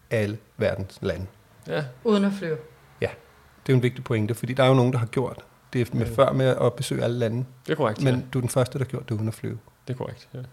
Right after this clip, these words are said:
Speaker 1: Så vidt vi er orienteret, blev du gift
Speaker 2: Ja.
Speaker 1: undervejs?
Speaker 2: To gange.
Speaker 1: To
Speaker 3: To
Speaker 1: gange?
Speaker 3: gange?
Speaker 1: Med den
Speaker 2: Ja.
Speaker 1: samme,
Speaker 2: <laughs> Med
Speaker 1: forhåbentlig.
Speaker 2: den samme.
Speaker 1: Ja. Og det var, var det en kæreste, du havde, før du tog afsted?
Speaker 2: Ja,
Speaker 1: Ja.
Speaker 2: ja.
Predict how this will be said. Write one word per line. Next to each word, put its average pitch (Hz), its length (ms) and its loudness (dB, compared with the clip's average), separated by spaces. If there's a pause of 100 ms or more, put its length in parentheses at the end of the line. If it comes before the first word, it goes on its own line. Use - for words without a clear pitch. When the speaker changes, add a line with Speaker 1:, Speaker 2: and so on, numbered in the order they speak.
(440)
Speaker 1:
Så - 140 -2
vidt 170 420 -4 (160)
vi 165 200 -2
er 156 60 2
orienteret, 139 540 0
blev 143 160 -2
du 135 60 -4
gift - 380 -6 (680)
Speaker 2:
Ja. 147 40 4
Speaker 1:
undervejs? 143 520 2 (160)
Speaker 2:
To 180 100 0
gange. 92 260 -4 (380)
Speaker 1:
To 226 160 8
Speaker 3:
To 277 100 2
Speaker 1:
gange? 135 220 6
Speaker 3:
gange? 208 180 2
Speaker 1:
Med 170 80 6
den 170 100 2
Speaker 2:
Ja. 120 60 4
Speaker 1:
samme, 151 260 8
Speaker 2:
<laughs> 226 80 6 (180)
Med 131 100 -4
Speaker 1:
forhåbentlig. 196 320 8
Speaker 2:
den - 60 8
samme. 147 280 6
Speaker 1:
Ja. 190 420 10 (580)
Og 185 120 8
det 190 120 4
var, 175 180 6
var 175 100 4
det 165 320 2
en 160 160 -2
kæreste, 185 340 0
du 202 100 0
havde, 170 180 2
før 190 220 -2
du 190 60 -4
tog - 120 -8
afsted? 180 300 -6 (240)
Speaker 2:
Ja, 190 140 6 (260)
Speaker 1:
Ja. - 120 -6
Speaker 2:
ja. 135 60 -4